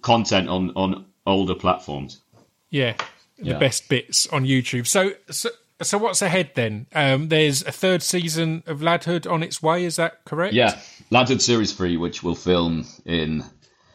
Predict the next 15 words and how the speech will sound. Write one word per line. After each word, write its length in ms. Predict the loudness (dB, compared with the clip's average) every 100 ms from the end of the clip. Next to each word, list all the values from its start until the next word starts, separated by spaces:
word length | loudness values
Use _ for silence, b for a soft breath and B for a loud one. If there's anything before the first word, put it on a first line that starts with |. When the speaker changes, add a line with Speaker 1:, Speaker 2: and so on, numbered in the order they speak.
| b _
Speaker 1:
February, 400 | 0 2 2 0
March, 460 | 0 0 0 -2 -2
April 300 | -2 -2 -8
time 280 | 0 0 0
next 260 | -6 -6
year. 240 | -4 -4 -4
So 160 | -4
that 140 | -4 -2
should 160 | -4
be 100 | -2
along 320 | -2 -4 -6 -8
Speaker 2:
Great. 100 | -14 _
Speaker 1:
by 160 | -2 -2
the 100 | -2
summer. 380 | 0 2 2